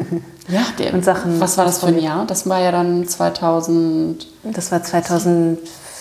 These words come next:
Speaker 2: fünf.
Speaker 1: Mhm.
Speaker 2: Muss das so gewesen sein. Und, ähm, also jetzt gibt's ja, äh, Barista-Schulen und so weiter, aber damals, das war wirklich Wüste.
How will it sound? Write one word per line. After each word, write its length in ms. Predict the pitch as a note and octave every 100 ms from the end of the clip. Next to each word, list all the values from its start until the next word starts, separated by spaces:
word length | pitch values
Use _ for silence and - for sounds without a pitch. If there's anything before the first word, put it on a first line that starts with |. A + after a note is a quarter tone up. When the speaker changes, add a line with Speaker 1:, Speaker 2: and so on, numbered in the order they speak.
| - - _ - - - F#3 F3
Speaker 2:
fünf. 480 | F3 - E3+ D3 D3+ - -
Speaker 1:
Mhm. 340 | F#3+ F3 F#3 G3+ G3+
Speaker 2:
Muss 260 | F3+ F3+
das 160 | F3 -
so 120 | E3+
gewesen 380 | E3+ F3 E3+ E3
sein. 200 | E3+ F3 - - - - - - -
Und, 300 | - E3 D#3+
ähm, 340 | E3+ D#3+ D#3+ D#3 - - - - -
also 160 | D3+ E3
jetzt 220 | E3 -
gibt's 260 | G3 G3 -
ja, 320 | E3+ E3 D#3+
äh, 320 | - E3 D3 D3 D3+ D3
Barista-Schulen 1000 | D#3 C#3 D#3+ - D3+ - E3 D#3+ E3 D#3+
und 140 | E3+ D#3
so 160 | D#3
weiter, 320 | D#3 D#3 E3 E3
aber 160 | E3
damals, 520 | D3+ D#3+ D#3+ D3+ - -
das 180 | - D#3+
war 140 | E3+ D#3
wirklich 280 | D#3 C#3+
Wüste. 560 | E3 F3 F3 - C3+ C#3